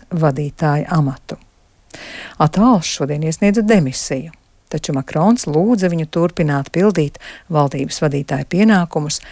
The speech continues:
vismaz līdz Olimpisko spēļu beigām. Francijas parlamenta ārkārtas vēlēšanās visvairāk balsu saņēma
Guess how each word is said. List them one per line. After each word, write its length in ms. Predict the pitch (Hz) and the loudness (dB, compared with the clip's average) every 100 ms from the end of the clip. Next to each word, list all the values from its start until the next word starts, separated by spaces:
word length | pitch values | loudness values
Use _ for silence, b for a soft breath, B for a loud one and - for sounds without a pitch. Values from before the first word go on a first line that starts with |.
| B | B
vismaz 540 | - 214 - 160 175 160 | -2 0 0 -2 0 0
līdz 340 | 160 165 - | 0 -2 -2
Olimpisko 680 | 196 196 170 147 151 - 135 | 2 2 2 -2 -6 -4 -6
spēļu 420 | 143 - 151 147 139 | -4 -2 0 0 0
beigām. 540 | 160 160 143 131 131 _ _ _ _ _ _ _ _ _ _ B B B B - | 0 0 -2 -8 -12 _ _ _ _ _ _ _ _ _ _ B B B B -4
Francijas 760 | 185 175 180 - 151 156 - - | 2 4 4 0 0 0 -4 -2
parlamenta 840 | 160 156 151 147 143 147 151 143 143 277 | 0 2 2 0 -2 -2 -2 -2 -4 -4
ārkārtas 540 | 170 151 156 135 - | -2 -2 -4 -6 2
vēlēšanās 600 | 190 185 143 - 139 147 | 4 4 0 -4 -6 -6
visvairāk 560 | 143 - 156 196 151 131 | -6 -2 2 2 0 -4
balsu 380 | 139 160 208 185 | -2 -2 -2 -4
saņēma 460 | - 175 190 185 | 0 2 4 2